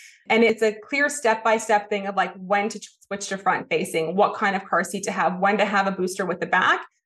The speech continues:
and when you can go to just a, like, a booster beneath the bum with the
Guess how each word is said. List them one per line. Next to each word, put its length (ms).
and 220
when 160
you 80
can 140
go 100
to 80
just 260
a, 160
like, 160
a 40
booster 360
beneath 260
the 60
bum 320
with 160
the 280